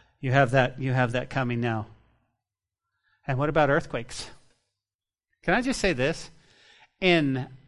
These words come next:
eighteen ninety-five to nineteen hundred,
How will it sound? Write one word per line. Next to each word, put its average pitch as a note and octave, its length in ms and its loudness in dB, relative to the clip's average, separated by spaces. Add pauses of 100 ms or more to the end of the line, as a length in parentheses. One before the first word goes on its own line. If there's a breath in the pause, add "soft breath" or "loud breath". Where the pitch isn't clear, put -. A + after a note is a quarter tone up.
eighteen A#3 1040 0
ninety-five F3+ 1300 4
to D#3+ 160 0
nineteen D#3 560 4
hundred, A#2+ 580 0